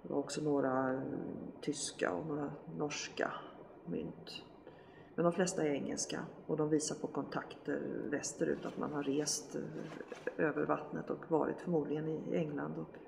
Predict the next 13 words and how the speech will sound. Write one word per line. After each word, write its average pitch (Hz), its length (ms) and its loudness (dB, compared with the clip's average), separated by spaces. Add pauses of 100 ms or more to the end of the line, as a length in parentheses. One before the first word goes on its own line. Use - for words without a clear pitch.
(300)
fått - 160 4
tag - 240 -2
på 156 60 -4
såna 170 180 -4
här 160 100 -4
silvermynt. - 680 -4 (2500)
En 202 200 8
sak 151 280 6
som 160 120 0
man 151 180 2
kanske 151 200 0
framförallt 147 520 4
ska, 175 180 6